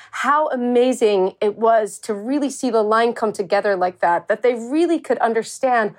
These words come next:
what the designers had in mind. So the, the ability to, to show people what is in their head,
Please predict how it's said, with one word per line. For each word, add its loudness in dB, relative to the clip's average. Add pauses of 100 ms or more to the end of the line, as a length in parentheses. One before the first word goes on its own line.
(180)
what 0
the 2
designers -2
had -2
in -2
mind. -2
So -2 (340)
the, -2
the 0
ability -2
to, -2
to -10
show -2
people -2 (320)
what -2
is 0
in 2
their 4
head, 0